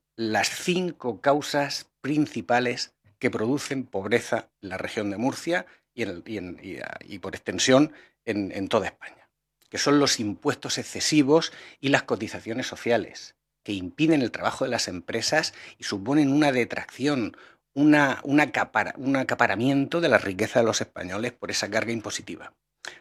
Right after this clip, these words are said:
También consideramos que es una causa de pobreza la hiperregulación, que pone restricciones también al, a la, a la libertad de emprendimiento de las empresas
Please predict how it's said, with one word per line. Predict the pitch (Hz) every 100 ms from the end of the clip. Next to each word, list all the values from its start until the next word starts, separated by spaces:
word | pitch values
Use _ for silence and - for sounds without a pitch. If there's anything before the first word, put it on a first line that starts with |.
| _
También | 110 104 135 165
consideramos | 175 156 143 139 147
que | - 135
es | -
una | 113
causa | 131 127 131
de |
pobreza | 110 101 101 107 - 165 - _
la | - 110 117
hiperregulación, | 117 110 101 98 90 87 - 131 113 - _ _ _ _
que | - 98 - _
pone | - 135 143
restricciones | - 113 - 92 - 127 131 151 170 - -
también | - 82 80 113 151 170 -
al, | - -
a | - -
la, | - - -
a | - -
la | -
libertad | 98 85 - 135
de |
emprendimiento | 135 127 117 104 110 120 117
de |
las | 98 -
empresas | 95 - 135 - 151 185